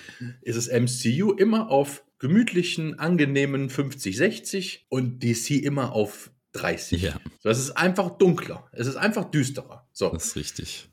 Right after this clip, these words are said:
Speaker 1: Egal, was die Schicksale der Einzelnen sind. Aber, und das ist das, du hast jetzt einen Drei-Stunden-Film. Nur Batman mit zwei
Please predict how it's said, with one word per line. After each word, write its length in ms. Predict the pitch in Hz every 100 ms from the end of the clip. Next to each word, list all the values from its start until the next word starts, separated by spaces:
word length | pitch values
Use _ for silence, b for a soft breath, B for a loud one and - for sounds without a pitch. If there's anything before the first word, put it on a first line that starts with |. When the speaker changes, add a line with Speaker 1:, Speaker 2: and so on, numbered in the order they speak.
| _
Speaker 1:
Egal, 380 | 110 110 139 127
was 140 | 127
die 100 | -
Schicksale 380 | 117 120 - 110
der 120 | 107
Einzelnen 400 | - 101 - 80
sind. 220 | 80 85 107
Aber, 260 | 113 113 B B B
und 120 | 113
das 160 | 135 147
ist 160 | 175
das, 140 | 98 98
du 160 | 104
hast 160 | 151 -
jetzt 200 | 180 -
einen 140 | 120
Drei-Stunden-Film. 1200 | 113 113 185 - - 156 117 - - 80 73 78
Nur 720 | 98 113 127 165 233 294 294
Batman 800 | - 123 127 98 107 117 196 - -
mit 260 | 101 -
zwei 640 | - - 113 135 180 185